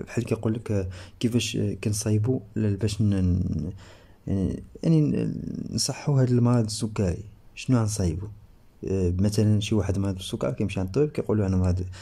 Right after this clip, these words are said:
أولا كيدوز للطبيب كيلقى عنده أنه السكر زايد في الدم، شنو كي-، شنو كيصايب له باش يتصحح هاد المرض السكري؟ إدراس استئصال البنكرياس.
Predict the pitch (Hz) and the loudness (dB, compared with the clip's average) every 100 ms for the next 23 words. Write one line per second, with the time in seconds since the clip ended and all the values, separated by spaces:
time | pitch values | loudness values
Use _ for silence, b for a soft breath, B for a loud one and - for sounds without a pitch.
0 | B 113 117 110 110 98 104 107 101 95 | B 0 2 2 2 4 4 2 2 -2
1 | 95 95 92 98 90 87 95 107 87 82 | -2 -2 0 0 0 -4 -2 0 0 0
2 | 92 92 92 92 92 92 90 - - 92 | 0 0 -2 0 2 2 0 -6 -2 0
3 | 87 92 92 - 160 151 - 131 117 104 | 2 2 0 -2 -4 -2 -2 0 2 0
4 | 104 - 131 120 - 117 139 127 - 113 | -2 -4 -2 0 0 2 2 0 -4 -8
5 | - - 135 - B B B - 113 113 | -8 -6 -6 -8 B B B 0 2 4
6 | 107 98 95 - - - b b b b | 4 2 -2 -8 -10 -12 b b b b
7 | b - - - - 110 110 123 135 - | b -20 -20 -20 -4 0 4 4 2 -2
8 | - - 127 123 113 110 87 - - | -6 -2 -2 0 -2 0 -2 -4 -10